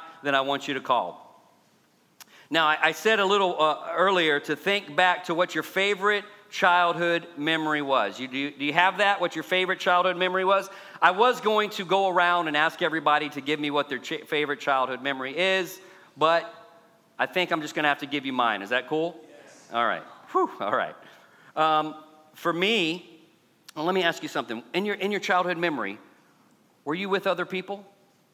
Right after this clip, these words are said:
Speaker 2: Yes.
Speaker 1: You probably were, right? Disneyland or some Christmas or something. Other people were in your memory. It wasn't just you.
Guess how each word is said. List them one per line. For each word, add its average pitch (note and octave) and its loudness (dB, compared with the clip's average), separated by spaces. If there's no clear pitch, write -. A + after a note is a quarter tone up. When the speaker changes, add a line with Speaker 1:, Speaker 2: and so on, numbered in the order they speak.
Speaker 2:
Yes. - -20
Speaker 1:
You D#3+ -12
probably G3+ 4
were, G3 6
right? D#3 4
Disneyland F#3 2
or C#3 2
some E3+ -2
Christmas G3 2
or D3+ 0
something. F#3 0
Other C4 4
people F#3 0
were F#3 2
in G#3+ 0
your F#3 2
memory. G3+ 2
It F3 0
wasn't A#3 2
just G#3+ 0
you. D#3+ 2